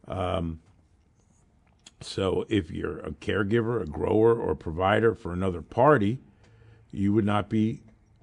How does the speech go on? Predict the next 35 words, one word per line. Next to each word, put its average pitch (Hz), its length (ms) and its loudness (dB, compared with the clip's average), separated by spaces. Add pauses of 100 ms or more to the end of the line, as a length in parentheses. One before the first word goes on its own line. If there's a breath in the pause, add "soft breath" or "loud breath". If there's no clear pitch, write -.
(300)
qualify-, 151 520 6 (120)
disqualified 110 680 4
unless 113 180 0
they 117 100 -2
can 107 120 -2
establish 107 640 -4
use. 202 300 -2
And 90 80 -10
that's 92 220 -6
what 101 140 -6
the 98 140 -6
F 104 220 2
B 110 160 0
I 104 140 -2
says 98 500 0 (720 soft breath)
in 95 400 -2 (140)
this 98 340 -2 (260)
memo. 104 560 2 (520 soft breath)
Uh, - 140 -12
beware, 113 580 4
certain 127 300 0
other 120 200 4
things 104 240 2
can - 160 -10
still 131 380 -2 (320)
jam 117 340 4
you 113 120 6
up 147 140 4
with 127 120 -2
marijuana, 123 520 -4
like 80 220 -8 (140)
arrests 95 420 0
for 95 280 -4
drug 120 340 4
paraphernalia, 87 720 -4